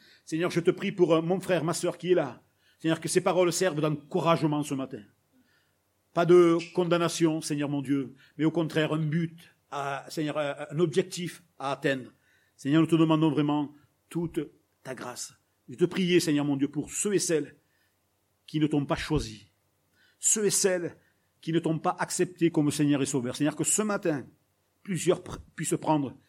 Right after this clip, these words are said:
cette décision. Alors tout ce que nous avons vu, Seigneur, tu vas leur accorder le pardon, la paix et cette puissance qui vient d'en haut.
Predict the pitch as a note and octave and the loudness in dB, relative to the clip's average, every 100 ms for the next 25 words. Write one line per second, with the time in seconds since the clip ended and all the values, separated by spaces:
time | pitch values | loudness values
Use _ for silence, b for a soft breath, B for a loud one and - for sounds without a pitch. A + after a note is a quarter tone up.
0 | b - D3 C#3 A#2 G2+ D#3+ - D3 B2 | b -8 -6 -4 -8 -4 -2 -2 -4 -8
1 | A2 - _ _ _ _ _ C3+ D3 - | -12 -18 _ _ _ _ _ -8 -8 -6
2 | - E3+ D3+ D#3+ F3 F3 - E3+ E3 E3 | -4 0 2 4 4 2 2 2 2 2
3 | D3+ D#3 C#3+ - C#3+ C#3+ D3+ C3+ C#3 D#3 | 4 4 2 -2 0 2 2 2 2 2
4 | D#3+ D3 C#3+ D#3 E3 D3+ A#2+ - _ _ | 0 -2 0 -2 -2 -4 -6 -14 _ _
5 | _ _ D#3+ D3 D3+ E3 D#3+ C#3+ B2+ C#3 | _ _ -10 -6 -4 -4 -2 -4 -4 -4
6 | C3+ C3 B2 A#2+ | -4 -4 -8 -12